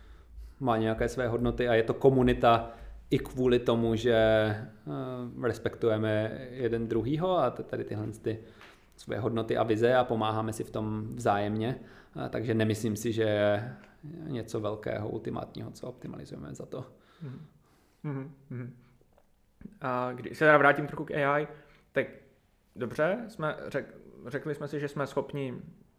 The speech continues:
Speaker 2: jí nějaký cíle vložit, i když cíle budou možná spíš hranice, který, který nemá překračovat. Kdo je vloží? Kdo,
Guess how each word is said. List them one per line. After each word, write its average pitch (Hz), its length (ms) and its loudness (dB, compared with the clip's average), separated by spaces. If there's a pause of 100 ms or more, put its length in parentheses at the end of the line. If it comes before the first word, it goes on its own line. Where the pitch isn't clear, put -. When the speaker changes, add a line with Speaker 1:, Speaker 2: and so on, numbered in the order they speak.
(120)
Speaker 2:
jí 127 400 -4
nějaký 127 280 -6
cíle 120 320 -2 (120)
vložit, 175 380 0 (240)
i 117 140 -8
když 117 240 -8
cíle 120 260 -4
budou 120 220 -2
možná 113 220 -6
spíš 110 220 -10
hranice, 131 640 -2
který, 120 340 -4
který 123 200 -8
nemá 117 200 -4
překračovat. 147 640 -4 (480)
Kdo 123 160 4
je 185 180 8
vloží? 104 560 0
Kdo, 123 340 0